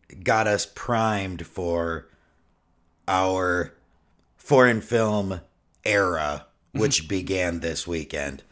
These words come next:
Speaker 2: <laughs> Oh,
Speaker 1: and
Speaker 2: boy.
Speaker 1: hopefully will continue. Um, so, uh, going on with that, uh, theme,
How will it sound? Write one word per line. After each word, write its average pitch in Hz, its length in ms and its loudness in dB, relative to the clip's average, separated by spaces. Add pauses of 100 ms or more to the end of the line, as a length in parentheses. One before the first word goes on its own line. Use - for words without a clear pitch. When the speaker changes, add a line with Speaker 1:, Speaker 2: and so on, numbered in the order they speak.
Speaker 2:
<laughs> 147 220 -16
Oh, 165 120 -6
Speaker 1:
and 90 180 -6
Speaker 2:
boy. - 80 -6
Speaker 1:
hopefully 87 360 -8
will 76 220 -6
continue. 60 560 -16 (920)
Um, 113 540 -4 (400)
so, 202 420 0 (420)
uh, 110 280 0
going 135 500 0
on 113 360 -2
with 104 340 -2 (180)
that, 87 560 -4 (100)
uh, 78 500 -4 (1080)
theme, 139 420 -2